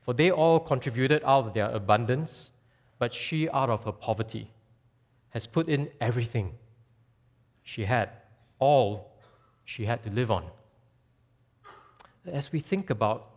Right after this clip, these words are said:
worship, the question for us to reflect on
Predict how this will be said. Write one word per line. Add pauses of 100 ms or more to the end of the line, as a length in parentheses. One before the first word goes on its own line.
worship, (1160)
the
question
for
us (340)
to
reflect
on